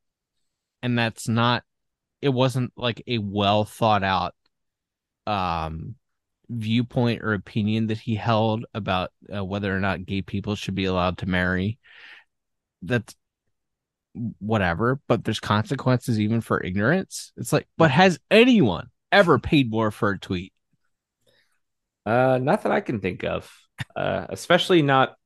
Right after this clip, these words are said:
Speaker 2: when that someone goes out of their way to repeatedly apologize.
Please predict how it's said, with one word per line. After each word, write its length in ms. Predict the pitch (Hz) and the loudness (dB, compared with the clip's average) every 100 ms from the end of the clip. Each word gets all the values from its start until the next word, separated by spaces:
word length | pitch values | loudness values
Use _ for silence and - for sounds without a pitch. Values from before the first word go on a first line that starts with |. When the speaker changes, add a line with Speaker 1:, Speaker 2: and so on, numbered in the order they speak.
| _ _ | _ _
Speaker 2:
when 300 | 117 113 113 | -2 0 2
that 220 | 113 107 - | 2 0 0
someone 640 | 117 110 107 98 98 98 _ _ - 113 110 | 2 4 2 0 0 -4 _ _ -12 -12 -2
goes 380 | 123 123 127 117 | 2 4 4 2
out 160 | 113 | 2
of 120 | 117 - | 2 0
their 160 | 110 | 0
way 320 | 104 101 101 | 0 -2 -2
to 520 | 101 - 95 92 92 92 _ _ _ _ _ _ _ _ _ | -4 -6 -4 -2 -4 -8 _ _ _ _ _ _ _ _ _
repeatedly 640 | - 107 - 98 90 92 92 | -8 -6 -4 -4 -4 -2 -2
apologize. 920 | - 123 135 - 82 87 67 - | 4 6 6 4 -4 -6 -8 -10